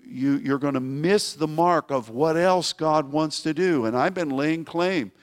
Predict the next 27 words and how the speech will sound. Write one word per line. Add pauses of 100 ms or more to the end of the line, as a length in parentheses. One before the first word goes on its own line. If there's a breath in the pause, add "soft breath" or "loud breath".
(540 soft breath)
to
the
move
of
God's
Spirit
that's
gonna
sweep
through
this
land. (440 loud breath)
And
that's, (160)
that's
one
of
those
wonderful
things. (300 loud breath)
You
know, (300)
all
these
young
people
that